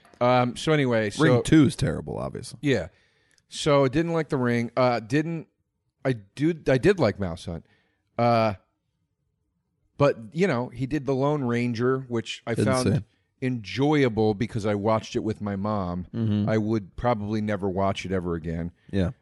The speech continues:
Speaker 1: Um, y-, you know, and now The Cure for Wellness, it's like, I, I wanted to see it at first, but then I was like, you know, this looks like Shutter Island. I'm not a huge Shutter Island fan.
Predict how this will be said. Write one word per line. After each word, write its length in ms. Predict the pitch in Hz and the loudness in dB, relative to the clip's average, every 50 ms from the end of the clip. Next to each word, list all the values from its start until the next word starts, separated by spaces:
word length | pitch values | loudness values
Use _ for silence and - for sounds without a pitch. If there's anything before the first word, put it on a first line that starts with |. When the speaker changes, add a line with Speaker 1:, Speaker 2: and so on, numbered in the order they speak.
| _ _ - | _ _ -4
Speaker 1:
Um, 520 | 104 104 104 101 101 101 101 101 98 98 - _ _ _ _ _ _ _ _ _ _ _ _ _ _ - | -2 0 0 0 0 0 -2 -4 -8 -10 -14 _ _ _ _ _ _ _ _ _ _ _ _ _ _ -14
y-, 100 | 78 - - | -12 -10 -8
you 140 | 135 147 135 | -6 -4 -4
know, 260 | 110 95 95 104 92 | -2 -2 -4 -4 -4
and 160 | 87 117 117 | -4 -4 -2
now 200 | 120 120 120 123 | -2 0 0 0
The 100 | 113 117 | 0 -2
Cure 200 | - - - 135 | -4 -4 -4 -4
for 140 | 117 - 120 | -4 -4 -4
Wellness, 400 | 117 131 143 147 127 113 104 - | -2 -2 -2 0 -2 -4 -6 -6
it's 140 | 110 - - | -10 -4 -2
like, 140 | 113 107 101 | -2 -2 0
I, 80 | 104 113 113 - | 0 0 0 0
I 100 | 107 117 | 0 -2
wanted 400 | 110 98 98 107 123 143 175 175 | -2 -2 -2 0 0 0 -2 -4
to 80 | - 185 | -8 -10
see 280 | - - - 190 196 196 | -8 -2 0 2 2 2
it 140 | 202 202 - - | 2 0 -2 -4
at 100 | 185 185 | -6 -6
first, 640 | - - - 214 220 226 233 226 - - - - - - _ _ _ | -6 -6 -2 0 0 0 0 -2 -6 -12 -16 -18 -20 -20 _ _ _
but 120 | _ - - | _ -8 -6
then 100 | 135 139 | -4 -4
I 20 | 151 | -2
was 100 | 131 131 | -2 -2
like, 180 | 143 135 - | -4 -4 -2
you 60 | 185 | -2
know, 280 | 190 196 196 196 196 190 | 0 0 2 2 0 0
this 160 | 170 151 - - | -2 -4 -6 -8
looks 140 | 143 - | -10 -6
like 120 | - 131 113 | -6 -6 -6
Shutter 360 | - - 143 123 113 113 120 | -4 -2 0 0 2 2 0
Island. 400 | 139 151 151 151 147 147 143 127 | 0 0 0 -2 -2 -2 -4 -4
I'm 80 | 110 113 | -4 -4
not 140 | 117 117 | -4 -6
a 20 | 104 | -6
huge 300 | - - 131 135 127 - | -6 -6 -6 -6 -4 -4
Shutter 280 | - 135 131 127 123 | -2 0 2 2 2
Island 300 | 123 123 123 123 123 110 | 2 2 0 0 -2 -4
fan. 460 | - - 123 120 120 123 123 120 117 | -4 -4 -2 -2 0 0 0 -2 -4